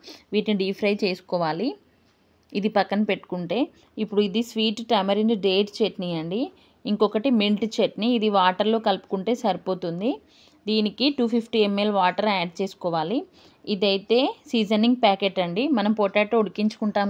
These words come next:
కదా, దాంట్లో ఇది కలుపుకోవాలి. ఇప్పుడు నేనైతే పొటాటో ఉడికించుకున్నాను. దీన్ని పీల్ అవుట్ చేసి స్మాష్ చేసి పెట్టుకున్నాను. సన్నగా కట్ చేసుకున్న ఉల్లిపాయలు, ఇంకా కొత్తిమీర తరుగు కూడా యాడ్ చేసుకున్నాను. ఇప్పుడు సీజనింగ్ ప్యాకెట్ వచ్చింది కదా,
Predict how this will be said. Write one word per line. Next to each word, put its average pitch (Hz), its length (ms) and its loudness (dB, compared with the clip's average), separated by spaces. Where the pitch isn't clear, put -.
కదా, 175 140 0
దాంట్లో 185 420 -2
ఇది 185 200 -6
కలుపుకోవాలి. 175 580 -2
ఇప్పుడు 202 240 -8
నేనైతే 190 320 -4
పొటాటో 196 420 0
ఉడికించుకున్నాను. 185 800 -6
దీన్ని 214 240 4
పీల్ 208 280 4
అవుట్ 214 240 2
చేసి 196 320 0
స్మాష్ 196 400 -2
చేసి 202 280 -2
పెట్టుకున్నాను. 175 580 -6
సన్నగా 208 440 2
కట్ 190 220 -2
చేసుకున్న 208 500 0
ఉల్లిపాయలు, 190 560 0
ఇంకా 202 140 2
కొత్తిమీర 208 380 0
తరుగు 190 240 2
కూడా 190 160 2
యాడ్ 170 240 -4
చేసుకున్నాను. 180 540 -6
ఇప్పుడు 226 240 -2
సీజనింగ్ 240 460 4
ప్యాకెట్ 214 340 2
వచ్చింది 202 360 -4
కదా, 185 160 0